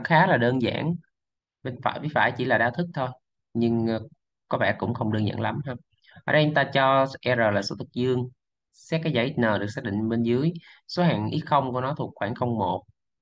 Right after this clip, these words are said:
X N cộng một bằng R X N nhân cho một trừ X N với N, mọi N lớn bằng không. Thì những cái giải như vậy, ờ, thì, ờ, nó sẽ hội tụ, tức là có giới hạn hữu hạn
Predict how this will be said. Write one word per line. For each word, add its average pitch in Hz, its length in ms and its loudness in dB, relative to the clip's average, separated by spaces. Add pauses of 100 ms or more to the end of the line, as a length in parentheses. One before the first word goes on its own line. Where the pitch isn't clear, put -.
X 160 200 0
N 139 60 4 (180)
cộng 107 160 0
một 104 180 -2
bằng 107 240 0
R 113 40 -2 (180)
X 117 120 -6
N 101 280 0
nhân 107 140 -4
cho 113 120 -8
một 104 280 -6
trừ 104 120 -2 (140)
X - 40 -4
N 117 60 2 (260)
với 117 100 -4
N, 117 80 -2
mọi 101 340 -2
N 101 40 -2
lớn 101 300 -2
bằng 101 120 -6
không. 120 360 2 (960)
Thì 113 440 4 (180)
những 120 220 0
cái 160 100 2
giải 123 180 4
như 147 160 0
vậy, 113 420 0 (200)
ờ, 107 460 -4 (340)
thì, 110 240 0
ờ, 107 240 0
nó 127 140 0
sẽ 139 120 -2
hội 104 200 2
tụ, 104 400 0 (1120)
tức 127 120 -6
là 110 80 0
có 131 120 0
giới 143 160 -4
hạn 104 140 -6
hữu 110 140 -4
hạn 101 320 -4